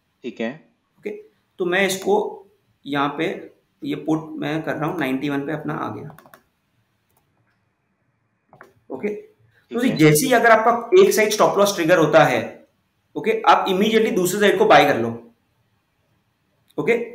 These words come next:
Speaker 2: इसको adjustment कैसे करना है, Open end में आपको एक मैं, अ, idea दूंगा,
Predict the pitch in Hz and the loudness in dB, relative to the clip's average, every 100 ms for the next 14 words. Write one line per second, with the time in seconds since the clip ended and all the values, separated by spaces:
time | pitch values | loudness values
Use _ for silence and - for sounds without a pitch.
0 | - _ _ 190 247 240 165 156 220 240 | -20 _ _ -2 0 2 2 6 4 6
1 | 247 226 233 226 226 - 165 190 202 202 | 4 4 4 2 0 2 2 2 2 2
2 | 208 208 202 202 - 143 151 151 175 202 | 2 2 2 0 2 4 4 4 6 4
3 | 165 160 | 4 2